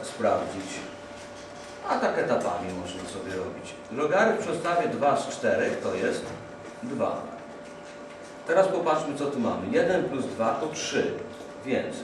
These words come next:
logarytm w podstawie trzy z trzech, bo tu będzie trzy, to jest jeden. Następnie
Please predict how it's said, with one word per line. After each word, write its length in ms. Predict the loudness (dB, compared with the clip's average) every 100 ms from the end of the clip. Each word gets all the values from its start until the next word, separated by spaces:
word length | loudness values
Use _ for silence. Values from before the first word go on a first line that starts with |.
| -10 -12 -2
logarytm 540 | 4 6 8 6 4 0
w 180 | -4 -6
podstawie 480 | -2 0 2 2 -2
trzy 440 | -4 0 2 2 0 -8 -10 -14 -14 -14 -14 -14 -14 -14 -14 -14
z 240 | -14 -10
trzech, 460 | -2 2 2 0 -2
bo 80 | -2
tu 100 | 0
będzie 300 | 0 0 -2
trzy, 300 | -4 -2 -2 0
to 100 | 0
jest 280 | 2 0 -4 -10 -10 -2
jeden. 340 | 2 4 2 -4 -10 -12 -14 -14 -14 -12 -10 -10 -12 -14 -14 -14 -14 -14 -12 -14 -14 -14 -4
Następnie 880 | 2 2 6 6 6 4 2 4 4